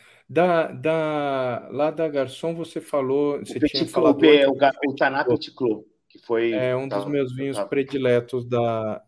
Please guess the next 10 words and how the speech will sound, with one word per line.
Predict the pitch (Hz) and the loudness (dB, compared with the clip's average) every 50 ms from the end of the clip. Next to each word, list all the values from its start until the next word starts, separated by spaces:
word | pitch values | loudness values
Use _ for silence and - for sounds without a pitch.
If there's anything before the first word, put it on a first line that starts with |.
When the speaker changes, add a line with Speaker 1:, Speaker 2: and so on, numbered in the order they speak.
| _ _ | _ _
Speaker 1:
da | 104 110 110 107 104 104 104 101 101 98 101 | -10 -8 -8 -6 -6 -6 -6 -6 -6 -6 -6
Garçom. | 98 104 117 120 117 - - - 117 110 107 107 - _ _ _ _ _ _ _ _ _ | -4 -4 -4 -4 -6 -8 -10 -10 -8 -8 -10 -12 -16 _ _ _ _ _ _ _ _ _
Mas | 117 117 117 120 120 120 117 113 | -4 -2 -2 0 0 0 -2 -4
Speaker 2:
Isso. | - - - _ | -6 -12 -8 _
Speaker 1:
tem | - 170 220 | 2 2 4
mais | 226 202 180 160 139 123 | 4 2 2 0 -2 -4
vinhos, | - 135 139 143 135 120 110 101 - | -6 -6 -4 -4 -2 -4 -4 -6 -8
tem | - 151 160 160 | -8 -6 -6 -6
vinhos | 139 160 175 185 196 196 190 | -6 -6 -2 -2 -2 -2 -4
que, | - - 208 185 127 - | -6 -4 -4 -4 -4 -6